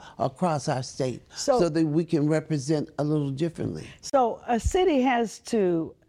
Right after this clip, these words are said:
Speaker 2: offer to be a sanctuary space. It's part of the problem with Chicago. You know, I had,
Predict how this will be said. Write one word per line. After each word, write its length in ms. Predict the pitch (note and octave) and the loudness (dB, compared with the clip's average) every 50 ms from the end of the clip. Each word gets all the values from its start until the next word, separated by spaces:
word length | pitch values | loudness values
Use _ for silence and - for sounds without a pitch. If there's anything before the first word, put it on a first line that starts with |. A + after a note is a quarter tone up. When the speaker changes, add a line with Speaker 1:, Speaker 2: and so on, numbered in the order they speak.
| _ _ _ _ _ _ _ _ _ _ _ _ _ _ - _ _ - _ - | _ _ _ _ _ _ _ _ _ _ _ _ _ _ -20 _ _ -20 _ -2
Speaker 2:
offer 360 | - A3+ A3+ A#3 - - E3+ D3 | 0 2 2 2 0 -4 -6 -4
to 120 | - G3 | -4 -4
be 200 | E3+ F3+ E3+ E3 | 0 0 0 0
a 40 | E3 | -2
sanctuary 600 | - - F3 D#3+ E3 - - E3+ F3 D#3 D#3+ D#3+ | -4 -6 -6 -6 -6 -6 -6 -6 -4 -4 -6 -6
space. 380 | - - - F3+ D3+ D#3+ - | -10 -8 -6 -4 -4 -4 -6
It's 140 | A3 G#3 - | -10 -12 -10
part 240 | - B3+ C4 C4 C4 | -4 -4 -2 0 0
of 60 | B3 | -2
the 80 | G3 E3 | -2 -6
problem 500 | - - A3 G3 F#3+ F#3 E3+ F3+ F3 E3+ | -6 -4 -4 -2 -2 -4 -4 -8 -8 -6
with 260 | E3+ F3 E3+ _ - | -6 -8 -8 _ -18
Chicago. 680 | - - - F#3+ - G3 F3 D#3+ C#3+ - - G#2 F2+ - _ _ _ _ _ _ - - - - - - | -16 -10 -10 -8 -6 -6 -6 -6 -6 -8 -10 -12 -14 -14 _ _ _ _ _ _ -20 -20 -20 -20 -14 -4
You 100 | - G3+ | -2 0
know, 140 | G3 F#3+ F3+ | 0 0 0
I 220 | E3 E3 G3+ A3 A#3+ | 0 0 0 0 2
had, 280 | C4 B3 A3 G3 - | 4 2 2 2 -2